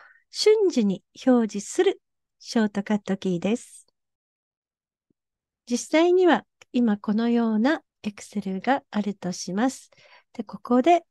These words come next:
コントロールキーを押しながら、数字の一のキーをポンと叩きますと、このような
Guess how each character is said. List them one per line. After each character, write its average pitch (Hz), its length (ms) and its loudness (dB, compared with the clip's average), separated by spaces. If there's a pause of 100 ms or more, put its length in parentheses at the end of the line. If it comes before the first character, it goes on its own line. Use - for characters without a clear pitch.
(140)
コ - 160 -2
ン 214 80 2
ト 202 160 -4
ロ 202 120 0
ー 196 80 0
ル 202 100 -6
キ - 160 -8
ー 185 80 -4
を 196 60 -4
押 - 20 -2
し - 180 -6
な 254 160 2
が 262 180 4
ら、 320 220 4 (580)
数 214 440 0
字 180 160 -12
の 170 160 -8
一 - 240 -6
の 240 180 2
キ 208 220 -2
ー 196 40 0
を 196 40 -2
ポ 339 220 -2
ン - 20 -8 (160)
と 247 100 0
叩 202 340 -2
き - 120 -6
ま 190 180 0
す - 140 -12
と、 359 120 0
こ 277 180 2
の 240 140 4
よ 214 260 4
う 190 40 0
な 285 220 2